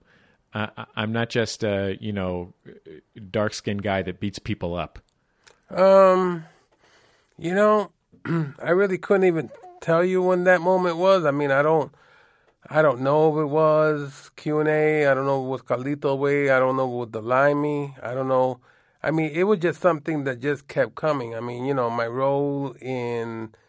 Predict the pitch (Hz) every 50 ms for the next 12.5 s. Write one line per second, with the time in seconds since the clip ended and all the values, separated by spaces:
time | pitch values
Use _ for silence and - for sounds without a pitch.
0 | _ _ _ _ - 110 113 113 113 120 143 147 139 143 147 143 143 143 143 139
1 | 139 135 - - 127 123 120 123 135 131 - - - - 135 127 - - 135 127
2 | 123 120 113 107 107 120 135 143 139 131 135 135 131 123 123 135 131 135 135 131
3 | 131 127 123 113 117 - - - 139 135 131 127 123 - 135 123 113 131 120 -
4 | - - 127 131 131 180 - - - 131 120 117 127 131 135 135 123 120 117 110
5 | 104 - - - - 135 135 139 139 139 135 135 131 131 135 135 131 131 135 131
6 | 127 - _ _ _ - 220 269 240 - - _ - - 131 123 123 135 139 139
7 | 139 135 135 127 120 117 117 110 120 120 110 - - 147 143 135 135 127 120 113
8 | - _ _ _ _ _ _ _ _ _ 120 117 131 135 139 135 131 120 131 127
9 | 110 120 120 107 127 127 131 131 131 135 135 131 - 139 - - - 143 139 135
10 | 135 131 131 135 135 131 131 127 123 - 135 131 131 131 131 135 135 131 131 -
11 | _ _ _ _ _ _ _ _ - 139 135 127 127 131 127 127 123 120 113 110
12 | - - 135 127 123 120 120 120 120